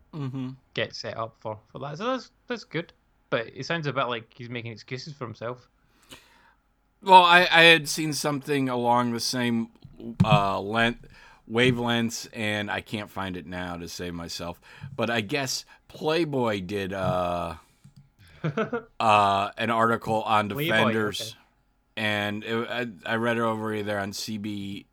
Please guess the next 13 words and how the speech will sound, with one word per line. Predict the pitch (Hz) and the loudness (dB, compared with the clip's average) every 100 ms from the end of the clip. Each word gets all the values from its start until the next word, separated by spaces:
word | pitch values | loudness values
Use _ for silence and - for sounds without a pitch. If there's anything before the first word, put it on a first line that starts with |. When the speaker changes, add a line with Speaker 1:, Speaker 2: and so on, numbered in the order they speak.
| - - - - | -20 -20 -20 -8
Speaker 1:
one | 139 | -2
of | 131 | -2
the | 113 | -2
comic | 104 92 85 - | -2 -4 -6 -12
book, | 85 - - | -14 -14 -14
uh, | 82 78 | -12 -10
sites. | 82 - 82 80 - - _ _ - - - _ | -10 -10 -10 -10 -14 -18 _ _ -20 -20 -20 _
Um, | 101 101 95 95 92 92 90 87 _ _ _ _ _ _ _ _ _ _ _ _ _ _ _ _ _ _ _ _ _ _ _ _ _ _ _ _ _ _ _ _ _ - - | -6 -2 -2 -2 -2 -4 -6 -10 _ _ _ _ _ _ _ _ _ _ _ _ _ _ _ _ _ _ _ _ _ _ _ _ _ _ _ _ _ _ _ _ _ -20 -16
Speaker 2:
Hmm. | 92 | -14
Speaker 1:
I'm | 85 85 82 | -12 -12 -14
trying | - 82 | -14 -14
to | 78 | -14
see. | - 82 80 | -14 -12 -14